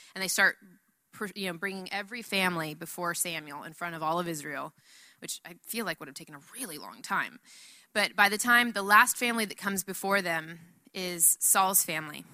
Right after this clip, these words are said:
And so they bring Saul's fam-, I mean, I'm thinking stage because, well, duh. But so Saul's family is brought up in front of everybody.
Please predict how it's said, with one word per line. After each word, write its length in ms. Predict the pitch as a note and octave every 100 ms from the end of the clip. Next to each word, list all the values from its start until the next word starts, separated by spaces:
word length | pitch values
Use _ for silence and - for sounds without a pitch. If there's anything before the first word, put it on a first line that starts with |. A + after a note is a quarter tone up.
| -
And 100 | F#3
so 240 | F3+ G3 F3+
they 140 | F3+
bring 260 | F3 G3 F#3
Saul's 420 | - G3 A3+ B3
fam-, 220 | G3 F#3+
I 80 | E3+
mean, 180 | E3 D#3+
I'm 160 | F3 F#3+
thinking 320 | F3+ D#3 D#3+
stage 460 | - D#3 D3 D3 -
because, 400 | - C#3 - - _ _ _ _
well, 120 | E3+
duh. 220 | D#3 B2+ D3+ - - - -
But 140 | F#3 _ -
so 200 | - F#3+
Saul's 360 | - A#3+ C4
family 320 | - A3 G3+ F3+
is 120 | E3
brought 360 | E3+ F3+ G3+
up 200 | F3+ E3 - -
in 100 | F3
front 220 | - F3+
of 120 | G3+
everybody. 680 | F3+ D#3+ E3 D#3 D3+ D#3 E3+